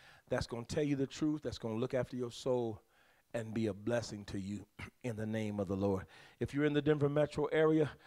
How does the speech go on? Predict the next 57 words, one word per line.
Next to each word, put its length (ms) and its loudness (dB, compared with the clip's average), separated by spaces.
amen, 320 -2
or 40 -2
close 300 4
by, 360 2
you 200 -12
don't 200 2
have 180 -4
a 40 -4
church 320 -4
home, 360 6
amen, 380 -2
you're 140 2
welcome 380 2
to 80 -6
come 260 -6
worship 320 -2
with 140 -4
us. 320 0
Three 160 2
eight 140 2
nine 260 2
Quentin 340 -4
Street, 280 -8
Aurora, 260 0
Colorado, 520 -2
eight 240 -6
zero 180 0
zero 400 0
one 340 0
one. 220 0
If 80 -4
you're 220 4
unable 400 0
to 60 -2
get 220 6
out 180 6
of 120 -2
your 140 2
house, 340 0
so 60 -8
you 160 -4
may 160 -2
be 100 -2
bedridden, 640 6
amen, 320 -2
and 120 0
don't 140 4
have 240 0
transportation 760 2
or 40 0
whatever, 300 4
you, 100 -2
you 180 -4
can 180 -6
tune 260 -4
in 140 0
again, 460 -2